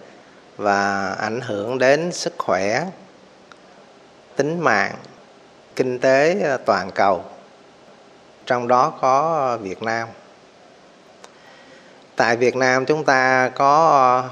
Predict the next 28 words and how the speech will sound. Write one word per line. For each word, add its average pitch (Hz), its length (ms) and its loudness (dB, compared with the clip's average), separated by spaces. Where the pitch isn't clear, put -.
bốn 151 320 4
đợt 101 380 0
bùng 107 260 -4
dịch. 113 160 -2
Đợt 117 220 0
thứ 160 120 2
tư 139 260 4
này 113 420 4
á, 147 140 2
từ 107 200 0
ngày 107 420 -2
hai 131 240 -2
mươi 127 120 -2
bảy 107 500 0
tháng 147 240 -4
tư 127 460 4
hai 123 140 -4
nghìn 107 160 -4
không 123 220 -10
trăm 117 280 -4
hai 123 200 -4
mươi 120 160 -4
mốt, 139 300 2
ờ, 107 240 -8
cho 107 140 -4
đến 117 180 -6
hôm 127 200 -8
nay. 113 200 0